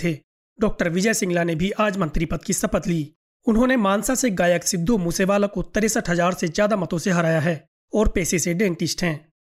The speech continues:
भोआ से विधायक लालचंद्र टकारू चक ने भी शपथ ग्रहण की है।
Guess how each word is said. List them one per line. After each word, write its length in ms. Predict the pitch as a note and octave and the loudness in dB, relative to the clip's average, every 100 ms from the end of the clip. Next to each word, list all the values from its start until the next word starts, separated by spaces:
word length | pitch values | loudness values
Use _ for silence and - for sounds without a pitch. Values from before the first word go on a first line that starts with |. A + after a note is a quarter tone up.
| _ - | _ -2
भोआ 240 | F3+ A#3+ C4+ | 2 4 2
से 140 | C4+ | 2
विधायक 400 | G3+ E3 G3+ A3 | 0 2 2 2
लालचंद्र 520 | F3 F3 F3 A3+ A#3+ - - - | 2 2 0 0 -2 -4 -8 -4
टकारू 340 | G#3 A#3 C4+ | 0 2 2
चक 280 | C4 C4+ B3+ | 0 -2 -2
ने 160 | F#3+ F3+ | 0 2
भी 120 | F#3+ | 0
शपथ 260 | - A#3 | 0 -2
ग्रहण 300 | G3 E3 E3 | -2 0 0
की 160 | D#3+ E3 | 0 0
है। 340 | F#3 F3 - | 0 0 -4